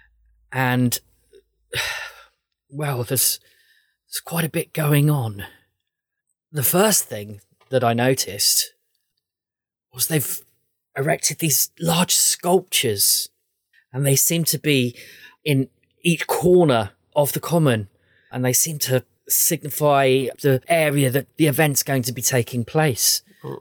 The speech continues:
Speaker 1: Um, they're these large sculptures made out of, uh, it looks like woven reeds. There's a, a windmill in one corner. There's a,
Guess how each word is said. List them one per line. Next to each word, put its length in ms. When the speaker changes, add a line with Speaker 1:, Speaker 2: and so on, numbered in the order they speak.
Speaker 1:
Um, 360
they're 140
these 240
large 720
sculptures 840
made 280
out 260
of, 440
uh, 100
it 100
looks 200
like 160
woven 680
reeds. 720
There's 480
a, 460
a 80
windmill 960
in 180
one 260
corner. 600
There's 480
a, 460